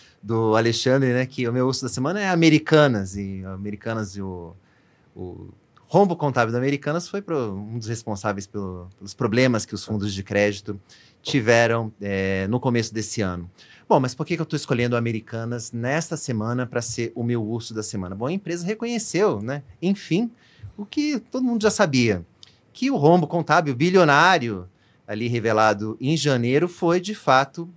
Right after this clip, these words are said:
uma fraude. E o valor atualizado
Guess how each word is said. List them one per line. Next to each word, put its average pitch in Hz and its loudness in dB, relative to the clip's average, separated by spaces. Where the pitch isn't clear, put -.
uma 139 -4
fraude. 101 2
E 240 -4
o 269 0
valor 143 6
atualizado 147 2